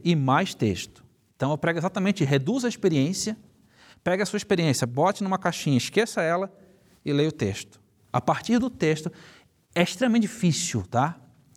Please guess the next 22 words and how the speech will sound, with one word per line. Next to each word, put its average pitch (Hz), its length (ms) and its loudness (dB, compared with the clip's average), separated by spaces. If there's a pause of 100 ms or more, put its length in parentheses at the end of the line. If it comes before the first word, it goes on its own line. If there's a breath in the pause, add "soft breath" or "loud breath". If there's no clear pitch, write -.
É 139 80 -4
um 180 60 2
exercício 208 580 0
de 190 80 0
humildade, 180 540 2
assim, 214 320 0 (580 loud breath)
quase 220 300 0
que 220 100 -2
impossível 165 720 2
você 120 220 0
fazer, 131 260 2
você 117 160 -2
tirar 156 240 0
a 220 60 2
sua - 120 -10
experiência 170 540 0
e - 20 0
ler 156 80 2
o 156 60 0
texto 156 260 -4
pelo 147 160 0
texto. 101 460 -4